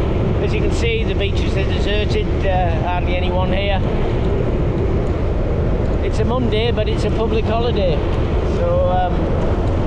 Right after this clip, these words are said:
perhaps, uh, it's only early at the moment, perhaps people will start coming down here for the day later. Uh, maybe on an evening, uh, for dinner, uh, people might come down from, uh,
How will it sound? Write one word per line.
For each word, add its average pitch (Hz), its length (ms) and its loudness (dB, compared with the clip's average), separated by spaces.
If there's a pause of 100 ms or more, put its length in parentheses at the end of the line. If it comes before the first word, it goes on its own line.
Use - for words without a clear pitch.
(280)
perhaps, 190 320 0 (120)
uh, 185 320 0 (1300)
it's - 80 0
only 185 240 0
early 185 300 2
at 180 80 0
the 185 60 0
moment, 202 440 0
perhaps 190 240 0 (100)
people - 200 0
will 190 300 0
start - 340 0
coming - 240 0
down 190 240 0
here 190 180 0
for - 140 -2
the - 100 0
day - 220 2
later. - 420 2 (1500)
Uh, 185 160 0
maybe 208 240 0
on 185 140 2
an 185 100 0
evening, 185 540 0
uh, 170 260 0 (580)
for 175 300 0
dinner, 190 200 0 (440)
uh, 165 240 0
people 170 240 0
might 180 220 0 (160)
come - 180 0
down 185 260 0 (100)
from, 175 180 0 (100)
uh, 180 300 2